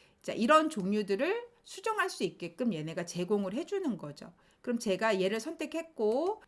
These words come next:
자, 지금 저는 이제 뭘 해주게 될 거냐면 색상이 마음에 들지 않아서 제가 이 도형의 색상을 좀 바꾸고 싶은 거예요. 그럼 이 도형을 제가 선택했고요. 그리고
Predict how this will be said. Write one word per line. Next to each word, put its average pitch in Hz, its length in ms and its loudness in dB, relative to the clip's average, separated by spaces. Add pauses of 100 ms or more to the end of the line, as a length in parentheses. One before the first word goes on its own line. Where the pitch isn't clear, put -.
(300)
자, 156 260 -4
지금 247 280 0
저는 214 540 0
이제 180 340 0
뭘 175 260 2
해주게 226 460 -2
될 190 180 -4
거냐면 185 580 0
색상이 427 480 -2
마음에 202 360 2
들지 196 300 -2
않아서 170 720 -2
제가 175 240 -6
이 240 220 0
도형의 208 400 4
색상을 339 500 -2
좀 208 180 -4
바꾸고 240 500 -4
싶은 190 380 -6
거예요. 160 600 -4 (360)
그럼 233 200 -4
이 214 120 -2
도형을 294 340 2
제가 185 200 0
선택했고요. 285 1160 -4
그리고 233 640 -4